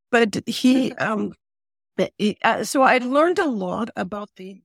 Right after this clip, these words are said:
different, very different perspectives of the different cultures. And, but ultimately went on to get my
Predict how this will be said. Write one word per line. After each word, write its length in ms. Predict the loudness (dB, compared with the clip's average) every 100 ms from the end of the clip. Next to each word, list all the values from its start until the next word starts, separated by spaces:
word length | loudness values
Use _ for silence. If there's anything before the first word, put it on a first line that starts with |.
| _
different, 460 | 0 0 0 -8 -8 -8
very 340 | -6 -4 -4
different 680 | -6 -4 -4 -4 -8 -14 -8
perspectives 880 | -8 -8 -8 -10 -10 -12 -10 -10
of 220 | -8 -8 -8 _
the 80 | -8
different 460 | -8 -16 -12 -14 -14
cultures. 760 | -14 -14 -12 -8 -8 -8 -10 -14 _ _ _ _ _ _ -2
And, 360 | 0 0 -2 -12 -14 _ 0
but 160 | 0 2
ultimately 600 | -2 0 0 0 0 -2
went 300 | -2 -8 0
on 340 | 0 0 -4 -6
to 120 | -4
get 240 | -2 -4 -10
my 440 | -16 -14 -16 -20